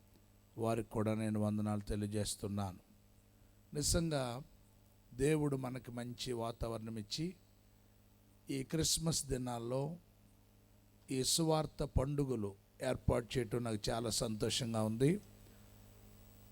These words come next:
ఈ దినాల్లో చాలామంది, ఆ,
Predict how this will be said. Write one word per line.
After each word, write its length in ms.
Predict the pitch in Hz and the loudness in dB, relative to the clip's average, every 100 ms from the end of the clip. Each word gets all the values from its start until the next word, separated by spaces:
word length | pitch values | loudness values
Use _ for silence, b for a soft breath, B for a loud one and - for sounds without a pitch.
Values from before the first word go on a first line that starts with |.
| - - - - | -20 -20 -18 6
ఈ 120 | 165 | 8
దినాల్లో 520 | 151 165 170 170 170 | 10 10 12 12 10
చాలామంది, 1120 | 165 - 135 156 170 165 160 147 127 131 139 165 - - - - - - - - - - - - - - | 8 6 6 6 6 6 4 4 4 2 0 -2 -14 -20 -20 -20 -20 -20 -20 -20 -20 -20 -20 -20 -20 -2
ఆ, 520 | 120 120 120 117 117 | 2 4 4 2 -2